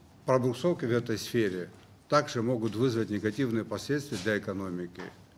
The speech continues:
не говоря уже о том, что каждая позиция инвестпрограммы нацелена на улучшение качества жизни граждан Абхазии.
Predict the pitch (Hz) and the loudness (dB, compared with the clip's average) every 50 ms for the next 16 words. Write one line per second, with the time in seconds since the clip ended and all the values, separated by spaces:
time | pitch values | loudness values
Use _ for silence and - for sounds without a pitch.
0 | - - - - - 107 107 104 113 117 127 135 131 113 107 110 104 92 85 143 | -20 -20 -20 -6 -2 -2 2 2 4 4 4 4 2 2 2 0 -2 -2 -2 -2
1 | 151 147 131 - - - 113 104 95 - - 123 131 120 113 107 107 92 - 101 | -2 -2 -2 -6 -6 -6 -4 -4 -4 -2 0 0 0 0 0 -2 -4 -4 -2 -4
2 | 98 98 127 127 120 - - 104 107 - 107 104 98 117 110 - - - 101 95 | -2 -2 -2 -2 -4 -4 -6 -6 -4 -2 -4 -2 -2 -2 -4 -4 -6 -6 -6 -6
3 | 85 95 120 139 147 151 143 147 147 143 - - - - - - - - 104 107 | -2 0 0 2 2 0 0 -4 -6 -10 -14 -18 -20 -20 -20 -18 -6 -4 -4 -4
4 | 104 - - 139 131 127 113 107 104 104 107 107 107 101 101 98 - - 147 143 | -4 -2 0 0 2 2 2 0 0 0 0 0 -2 -2 -4 -4 -2 -2 0 0
5 | 127 110 - 123 120 117 - - - 104 98 104 113 110 113 95 98 98 98 95 | 0 0 0 -2 -2 -2 -4 -8 -6 -6 -4 -2 -2 -2 -2 -2 -2 -2 -4 -4
6 | 95 95 95 95 92 - - 95 87 - - - - | -4 -6 -8 -8 -10 -10 -10 -10 -10 -10 -10 -16 -20